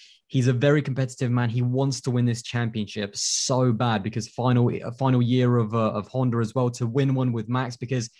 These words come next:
Max expects championships. He's also been given the car, so a pressure, so pressure is on his shoulders as well. He's got the best car on the grid and he needs to deliver. So yeah, that Toto versus Christian Horner, uh, rivalry is gonna be so interesting. I mean, they have been kind of like little cat fight there and then. And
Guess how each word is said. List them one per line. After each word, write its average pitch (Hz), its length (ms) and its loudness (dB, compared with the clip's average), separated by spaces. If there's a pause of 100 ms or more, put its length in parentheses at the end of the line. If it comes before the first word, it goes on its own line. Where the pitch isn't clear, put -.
(260)
Max 156 400 2
expects - 360 -4
championships. 120 560 0
He's 123 140 2
also 185 240 4
been 151 160 2
given 151 220 0
the 143 60 0
car, 156 200 -4
so 135 220 -6
a 107 100 -2 (140)
pressure, 147 280 0
so 123 200 0
pressure 131 420 2
is 117 80 2
on 120 140 0
his 127 240 0
shoulders 131 300 0
as 110 80 -4
well. 127 140 2
He's 123 140 2
got 127 120 -2
the 107 60 -4
best 127 260 -4
car 131 100 -4
on 120 80 0
the 110 60 -2
grid 123 380 -2 (340)
and 123 120 0
he 127 100 4
needs 131 260 2
to 123 60 -10
deliver. 120 320 0
So 113 440 -2 (1400)
yeah, 131 220 2
that 131 220 0
Toto 165 340 -2
versus 131 300 -4
Christian 135 380 -2
Horner, 123 540 2
uh, 113 200 0
rivalry 107 540 -2
is 101 80 -6
gonna 113 140 -2
be 107 80 -4
so 113 360 -2
interesting. 110 500 -2
I 101 40 -4
mean, 110 120 0
they 113 100 2
have 110 120 -2
been 113 180 0
kind 110 140 -2
of 101 80 -2
like 104 180 0
little 113 200 -2
cat 123 320 -6
fight 113 260 -2
there 120 180 0
and 117 140 0
then. 113 260 2
And 107 300 0